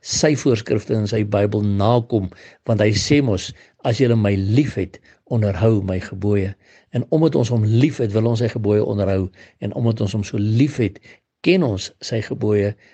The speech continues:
weet ons wat hy vir ons sê, ken ons die beloftes in sy woord, en weet ons, een van die grootste beloftes wat nou kom, is dat die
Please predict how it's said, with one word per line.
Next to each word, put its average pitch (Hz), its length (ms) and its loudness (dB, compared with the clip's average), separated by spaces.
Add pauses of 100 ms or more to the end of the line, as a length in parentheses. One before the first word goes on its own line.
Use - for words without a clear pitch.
(140)
weet 110 540 0
ons 107 180 -4
wat 101 140 -2
hy 104 60 -2
vir - 180 -6
ons 101 260 -4
sê, 104 200 -2 (380)
ken 170 200 4
ons 165 120 4
die 131 120 2
beloftes 101 440 0
in 101 100 -4
sy 101 140 -4
woord, 98 340 0 (280)
en 110 140 -4
weet 104 240 0
ons, 95 120 -6
een 131 200 0
van 117 120 -4
die 107 60 0
grootste 151 400 0
beloftes 123 460 2
wat 110 160 2
nou 107 120 0
kom, 98 280 -4 (400)
is 104 160 -2
dat 101 120 -2
die 95 120 -6